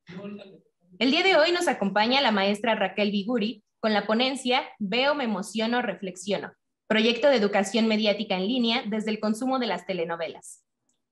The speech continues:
Nuestra ponente es licenciada en Ciencias y Técnicas de la Comunicación por la Universidad de Jalapa y maestra en Estudios de la Cultura y la Comunicación por la Universidad Veracruzana.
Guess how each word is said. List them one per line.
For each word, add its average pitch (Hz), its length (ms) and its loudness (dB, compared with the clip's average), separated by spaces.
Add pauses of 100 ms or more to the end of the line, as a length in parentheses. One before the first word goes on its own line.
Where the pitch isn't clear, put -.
(380)
Nuestra 247 360 2
ponente 269 840 0
es 277 160 0
licenciada 269 500 2
en 294 120 0
Ciencias 247 480 0
y 226 100 -6
Técnicas 226 460 0
de 202 80 2
la 190 120 -2
Comunicación 196 720 -4
por 247 120 0
la 208 100 2
Universidad 196 540 0
de 208 100 -2
Jalapa 214 500 -2 (240)
y 233 120 2
maestra 294 400 2
en 339 80 0
Estudios 240 480 -2
de 233 80 -2
la 190 140 -2
Cultura 202 340 -4
y 240 60 -2
la 214 120 0
Comunicación 196 720 -4
por 254 140 -2
la 208 100 2
Universidad 196 580 -2
Veracruzana. 180 720 -6